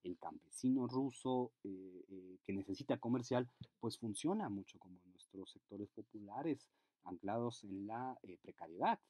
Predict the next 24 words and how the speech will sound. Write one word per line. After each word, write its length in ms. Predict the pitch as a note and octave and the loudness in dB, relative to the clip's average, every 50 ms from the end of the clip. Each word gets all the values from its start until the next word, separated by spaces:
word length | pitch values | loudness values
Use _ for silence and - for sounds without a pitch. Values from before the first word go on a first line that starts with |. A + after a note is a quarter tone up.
| _ _ _ _ _ | _ _ _ _ _
Es 60 | - - | -8 -6
decir, 240 | G2+ - C#3 B2 | -2 2 4 4
no 200 | A#2+ A#2 A#2 C3 | 6 8 10 12
están 300 | D3 C#3+ - - B2 D3+ | 10 10 10 4 2 2
atados 420 | D#3+ B2+ - - A2 A2 G2+ - - | 2 0 0 -2 -2 -2 -2 -4 -6
a 60 | F#2 | -10
la 100 | F2 F2+ | -14 -12
industria 420 | F2+ F#2 G2 A2 - - - G#2 | -12 -4 -4 -4 -4 -4 -6 -8
y 40 | G2 | -8
al 120 | F2+ E2+ F2 | -8 -12 -16
mercado 340 | E2 D#2+ - - F#2 F#2 | -20 -20 -20 -16 -16 -16
formal, 480 | - _ - C2 _ F2+ A2 C#3+ B2 F2+ - _ _ _ _ _ _ | -16 _ -20 _ _ -6 -4 -4 -4 -4 -8 _ _ _ _ _ _
están 280 | _ - - F2+ G2 G2 | _ -14 -8 -8 -8 -8
por 160 | - - - _ _ | -8 -14 -20 _ _
fuera. 260 | B2+ D3+ D3+ - - - _ _ _ _ _ _ _ _ _ _ _ _ _ _ - | 4 4 4 4 0 -6 _ _ _ _ _ _ _ _ _ _ _ _ _ _ -12
Entonces, 760 | G2+ G2 G#2 G2 - A#2 A2+ A2 G#2+ - A#2+ A2 - - - - B2 | -8 -8 -8 -2 2 2 2 2 2 0 -2 -4 -4 -8 -10 -12 -6
creo 240 | - - D#3 G3 B3 | 2 4 4 4 4
que 260 | - _ F#3+ C#3+ - - B2+ | 0 _ 0 0 0 0 -2
si 160 | - - B2 | -4 -2 0
uno 160 | B2 B2 A#2+ | 2 2 2
hace 160 | A2+ - A#2+ | 2 0 -2
ejercicios, 500 | G2 - - F2 - - A2 G#2+ B2+ A2+ - | -4 -4 -6 -12 -4 -4 -2 -2 -2 -4 -4
por 180 | - F2+ - | -8 -14 -16
supuesto, 640 | - - - _ G2+ F#2+ - - - G2+ F#2 E2+ D#2+ | -16 -20 -8 _ -6 -6 -6 -10 -12 -12 -10 -10 -14